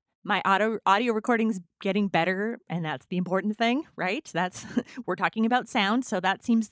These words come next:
the most important. Uh, the video stuff is still a real challenge for me,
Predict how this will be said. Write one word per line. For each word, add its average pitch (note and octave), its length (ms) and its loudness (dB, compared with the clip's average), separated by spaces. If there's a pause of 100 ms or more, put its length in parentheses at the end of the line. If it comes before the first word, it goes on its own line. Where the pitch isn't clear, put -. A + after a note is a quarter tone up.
the A3 100 2
most C4 280 0
important. F3+ 440 -2 (380)
Uh, F#3+ 240 0
the G3+ 160 0
video C#4+ 380 0
stuff - 360 -2
is G#3 400 -2
still - 400 -2
a A3+ 80 2
real F3+ 460 -2
challenge F3 440 -4
for B3 120 0
me, C4+ 260 2